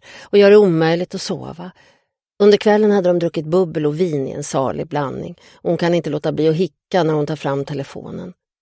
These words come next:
Fyrverkerier, champagneglas, töntiga hattar, fulla människor, översnöade bilar,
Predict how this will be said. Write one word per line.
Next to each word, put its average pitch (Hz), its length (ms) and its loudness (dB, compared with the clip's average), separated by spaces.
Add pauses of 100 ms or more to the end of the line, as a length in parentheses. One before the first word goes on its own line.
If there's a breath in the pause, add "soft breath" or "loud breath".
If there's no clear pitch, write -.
(200)
Fyrverkerier, 175 880 2
champagneglas, 147 1200 -4 (260 loud breath)
töntiga 170 540 2
hattar, - 680 -10 (360 loud breath)
fulla 190 360 6
människor, 165 680 0
översnöade 156 680 2
bilar, 143 540 -8